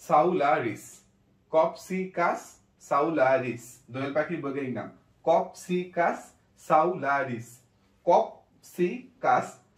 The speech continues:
saularis, Copsychus saularis।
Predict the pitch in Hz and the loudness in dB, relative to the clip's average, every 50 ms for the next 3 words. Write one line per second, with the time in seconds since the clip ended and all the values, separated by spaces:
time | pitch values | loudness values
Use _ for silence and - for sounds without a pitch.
0 | _ - 151 143 147 175 185 175 139 131 143 147 139 123 123 120 - - - - | _ -2 0 2 2 2 0 -2 0 2 2 2 0 -2 -6 -8 -10 -12 -16 -20
1 | _ _ _ _ _ _ - 143 151 185 - - - - - - 151 151 151 151 | _ _ _ _ _ _ -2 2 2 2 2 -2 -10 -18 -14 -12 -10 -10 -10 -10
2 | - - - - - - - - - _ _ _ _ _ - - 143 - - 147 | -8 -4 -2 0 0 -2 -4 -10 -20 _ _ _ _ _ -6 -2 0 0 0 0
3 | 135 - 120 120 113 127 127 120 - | 0 0 0 0 0 -2 -6 -6 -8